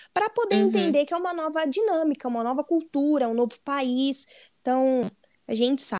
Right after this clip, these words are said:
Speaker 2: Eles, é, fazem um lanche na hora do almoço e na hora do jantar fazem uma refeição quente. E é até bem cedo, é por volta de seis horas da tarde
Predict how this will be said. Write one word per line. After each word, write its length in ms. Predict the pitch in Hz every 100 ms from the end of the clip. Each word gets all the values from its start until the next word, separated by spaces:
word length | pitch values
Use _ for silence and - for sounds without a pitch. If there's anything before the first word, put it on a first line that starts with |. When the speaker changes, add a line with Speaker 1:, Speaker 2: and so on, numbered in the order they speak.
| 277
Speaker 2:
Eles, 600 | 247 233 233 226 214 - -
é, 280 | 202 202 202
fazem 460 | 214 208 202 208
um 380 | 208 202 202 202
lanche 460 | 208 214 285 - 269
na 140 | 247
hora 140 | 233
do 80 | 233
almoço 680 | 220 214 202 214 277 - 320 -
e 480 | - 240 240 240 233 _
na 260 | 214 226 226
hora 180 | 220 226
do 120 | 240
jantar 440 | 233 240 214 208 220
fazem 340 | 233 233 233
uma 140 | 240
refeição 440 | 240 240 240 233 240
quente. 540 | 254 220 208 - 196 - - - - -
E 180 | 240 247
é 60 |
até 280 | 254 277 262
bem 280 | 220 254 370
cedo, 480 | - 269 226 196 196
é 60 |
por 220 | - 220
volta 320 | 202 208 214 240
de 220 | 226 233
seis 480 | - 226 247 294 247
horas 480 | 202 208 262 320
da 200 | 226 214
tarde 640 | 214 196 185 214 233 294